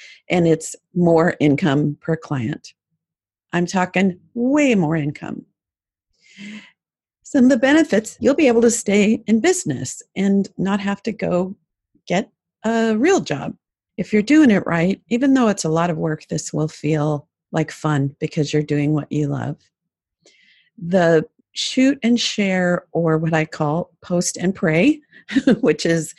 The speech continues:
maybe to be selling products, but, but posting them on a gallery and sending them to the clients to hope that they will get around to figuring out the technology.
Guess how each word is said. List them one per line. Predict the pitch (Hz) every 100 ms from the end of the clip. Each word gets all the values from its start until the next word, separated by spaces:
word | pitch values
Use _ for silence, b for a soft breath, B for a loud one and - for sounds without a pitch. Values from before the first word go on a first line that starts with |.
| B B B
maybe | 214 214 285 392 392
to | - 277
be | 269
selling | 247 220 214 214
products, | 214 202 202 190 - - _ _ b b -
but, | 175 - _ _ _ _
but | 196 175 _ -
posting | 214 208 - 196 185 180
them | 180 170 185 - -
on | 170
a | 175
gallery | 160 170 165 180 180 180 180 165 -
and | 180
sending | - 165 175
them | 175
to | 156
the | 165
clients | 160 165 160 160 160 - - b b b b -
to | 190
hope | 170 175 131 302 _ _ _ -
that | 196 202
they | 190 190
will | 180 180
get | 180 180
around | 165 165 160
to | 165 170
figuring | - 180 175 160
out | 151 185
the | 254
technology. | - 285 302 277 285 262 277 277 262